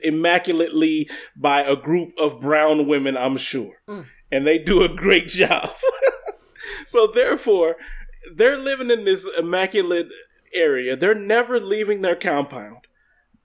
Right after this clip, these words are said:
Speaker 1: Nothing that they touch has, has not been touched already by the, the maid lady. So it's not much for them to have to clean up.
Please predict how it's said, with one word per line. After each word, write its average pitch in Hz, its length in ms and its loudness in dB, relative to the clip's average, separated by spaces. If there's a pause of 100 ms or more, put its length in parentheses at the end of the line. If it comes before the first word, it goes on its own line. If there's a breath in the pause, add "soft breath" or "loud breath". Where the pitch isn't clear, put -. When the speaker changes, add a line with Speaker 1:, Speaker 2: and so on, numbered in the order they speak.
(380)
Speaker 1:
Nothing 220 500 -2
that 214 120 0
they 202 140 0
touch 196 400 -2
has, 156 240 -2
has 151 200 -6
not 165 280 -2
been 151 200 2
touched 160 300 -2
already 147 480 -2
by 139 300 -2
the, 131 200 -6 (240 loud breath)
the 143 80 -6
maid 135 360 -4
lady. 110 260 -14
So 214 220 -4
it's 233 120 -4
not 262 280 -6
much 196 360 -2
for 185 260 -2
them 160 200 -4
to 139 60 -4
have 156 260 -2
to - 80 -8
clean 113 300 -16
up. - 120 -20